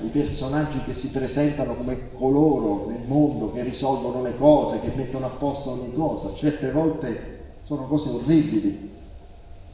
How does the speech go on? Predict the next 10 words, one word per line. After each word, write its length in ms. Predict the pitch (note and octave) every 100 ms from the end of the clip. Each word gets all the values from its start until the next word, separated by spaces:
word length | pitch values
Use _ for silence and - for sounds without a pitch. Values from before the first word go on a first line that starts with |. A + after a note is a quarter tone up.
| - - -
quelle 260 | C#3+ B2 A2+
che 120 | B2+
in 180 | A#2 A2+
realtà 760 | A2 - - G#2+ G2 - - -
fanno. 460 | A2+ G2 F#2 F2+ - - - - - - - - - - - - - - - - - - - - -
Solo 420 | - - G#3+ F#3+
se 520 | C#3+ D3+ D#3+ C#3+ - - - - - -
è 220 | D3 D3+
Gesù 340 | D3 D3 D3
Cristo, 460 | D3+ F3 - - -